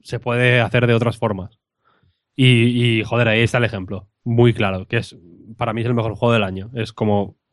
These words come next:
ahí están, lo habéis hecho increíble. Pero Dark Souls tres, mm, no sé, no, o sea, no sé hasta qué punto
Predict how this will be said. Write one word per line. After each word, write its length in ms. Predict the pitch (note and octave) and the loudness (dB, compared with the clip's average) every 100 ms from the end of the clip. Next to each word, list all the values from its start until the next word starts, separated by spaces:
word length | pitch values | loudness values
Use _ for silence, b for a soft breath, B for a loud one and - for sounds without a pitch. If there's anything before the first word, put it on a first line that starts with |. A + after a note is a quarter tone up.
| _ | _
ahí 180 | A2+ A#2+ | 0 2
están, 360 | - G2+ G2+ - | 2 -4 -4 -2
lo 100 | A2 | 2
habéis 180 | A#2 A#2 | 4 4
hecho 120 | B2+ | 2
increíble. 460 | A2+ G#2 G#2 G2 - _ _ _ _ _ _ _ _ _ _ _ _ _ - | 2 2 2 0 -8 _ _ _ _ _ _ _ _ _ _ _ _ _ -2
Pero 560 | C3 B2 A#2 A2+ A2+ - | 0 2 2 2 -2 -6
Dark 420 | A#2+ G#2+ C3 C3+ | -16 -2 0 0
Souls 240 | - C3+ C3 | 0 -2 2
tres, 480 | C3+ D3 D3+ - _ _ - | 2 2 0 -10 _ _ -10
mm, 320 | B2+ B2+ B2 - _ _ _ _ _ _ _ _ - D#3 | -6 -4 -4 -6 _ _ _ _ _ _ _ _ -20 -6
no 140 | B2+ | -2
sé, 160 | D3 C#3+ | 0 0
no, 80 | |
o 20 | B2 | 2
sea, 140 | B2+ | 4
no 100 | B2+ | 2
sé 120 | C#3 | 2
hasta 180 | C#3 C#3 | 2 4
qué 100 | C3+ | 2
punto 480 | C3 C3+ C#3+ C#3+ C3 | 2 2 2 0 -2